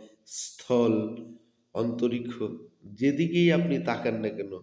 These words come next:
সেদিকেই কোনো না কোনো সুন্দর দৃশ্য দেখতে পাবেন। এই যে একটি নৌকা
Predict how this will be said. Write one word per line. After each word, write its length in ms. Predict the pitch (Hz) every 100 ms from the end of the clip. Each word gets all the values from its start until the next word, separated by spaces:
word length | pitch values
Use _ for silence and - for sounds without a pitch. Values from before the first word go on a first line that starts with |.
| _ _ _
সেদিকেই 800 | - - 135 127 135 123 123 120 123 - - -
কোনো 160 | 127
না 140 | 120 120
কোনো 320 | 113 110 110 - - -
সুন্দর 500 | - 110 110 104 95
দৃশ্য 420 | 98 - - 87 - _ _
দেখতে 300 | - - -
পাবেন। 360 | 85 85 85 - - _ _ _
এই 220 | 123 123
যে 120 | 120 117 120 - - _ _ _ _ 131
একটি 640 | 123 123 - 120 120 120 - - - _ 117
নৌকা 680 | 120 120 107 101 104 -